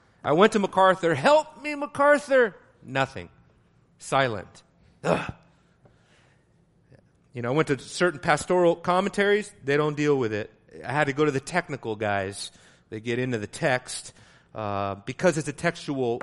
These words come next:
variant that we're looking at here. And this is what it is. Ready? You may have it in your footnote. Do you, how many, raise your hand if you have an E S V. Raise your hand if you have an N A S B. Okay, we are divided here.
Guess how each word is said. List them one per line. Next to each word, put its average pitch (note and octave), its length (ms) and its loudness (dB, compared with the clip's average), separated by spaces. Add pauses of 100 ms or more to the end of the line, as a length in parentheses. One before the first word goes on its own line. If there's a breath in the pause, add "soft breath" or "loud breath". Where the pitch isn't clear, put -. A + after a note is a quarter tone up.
variant A2+ 680 -2 (100)
that A2 140 -6
we're A2 140 -8
looking A2 360 -8
at - 120 -10
here. G#2+ 280 -6 (220 soft breath)
And D#3 120 -2
this F#3+ 120 4
is C3+ 100 -8
what C3 140 0
it A#2 100 0
is. G2 160 -4
Ready? C3 300 -2 (240 soft breath)
You D3 100 -8
may F3 120 2
have D3 200 0
it C#3 80 -2
in B2 80 -6
your A2+ 80 -8
footnote. A2+ 440 -10 (800)
Do C3 80 -4
you, F3+ 100 -4 (600 soft breath)
how D3+ 100 -4
many, F#3+ 220 -2
raise F3+ 180 4
your D3+ 100 2
hand D#3 220 2
if C3+ 60 -2
you C#3 80 2
have C3+ 80 0
an A#2 100 -6
E C3+ 120 0
S A#2+ 120 -2
V. A#2 320 -6 (580)
Raise D#3 260 4
your D3+ 100 2
hand D#3 220 2
if C3+ 100 -2
you C#3+ 80 2
have C3+ 100 2
an C3 100 -4
N E3 160 0
A C#3 160 4
S A2 140 -4
B. F#2 240 -8 (400)
Okay, C3 140 -2
we D#3 220 -2
are C3+ 100 6
divided B2+ 500 2
here. G2 300 -6